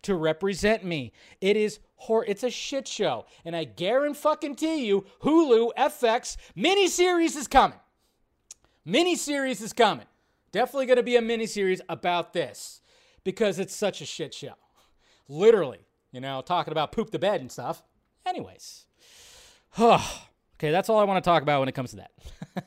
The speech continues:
<laughs> That's all I wanna talk about when it comes to that. Hey. Hey.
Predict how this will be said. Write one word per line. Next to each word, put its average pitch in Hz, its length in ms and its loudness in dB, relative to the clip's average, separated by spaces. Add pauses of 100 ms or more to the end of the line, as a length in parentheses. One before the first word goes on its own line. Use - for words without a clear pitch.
(180)
<laughs> - 40 -20
That's - 160 -12
all 208 160 -6
I - 20 -12
wanna 196 200 -4
talk 135 240 -4
about 123 160 -8
when 113 80 -12
it 113 60 -20
comes 107 180 -16
to 104 60 -20
that. - 160 -20 (1000)
Hey. 208 340 4 (880)
Hey. 226 280 4